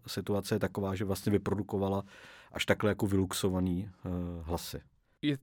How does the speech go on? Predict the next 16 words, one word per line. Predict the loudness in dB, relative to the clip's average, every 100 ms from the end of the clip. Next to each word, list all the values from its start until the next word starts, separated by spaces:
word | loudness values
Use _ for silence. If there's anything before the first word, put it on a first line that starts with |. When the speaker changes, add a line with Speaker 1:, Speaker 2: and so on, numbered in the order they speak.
| -10
Speaker 2:
třeba | -2 2 6 6
důležité | 6 4 4 4 4
zmínit, | 6 6 8 8 6
že | 4 4 6
vlastně | 4 0 0 4 6
na | 8 8 8
prvních | 6 4 4 4
dvou | 2
místech, | 2 -2 2 4 4 2 -8
eh, | -2 2 4 2 2
na | 4 4 2 -4 -20 -12 -2
prvním | 0 2 2
místě | 2 -2 -2 4 4 4 -2
aktuálně | -8 0 2 4 4 0
asi | -2 -4 -4
Petr | -2 -2 0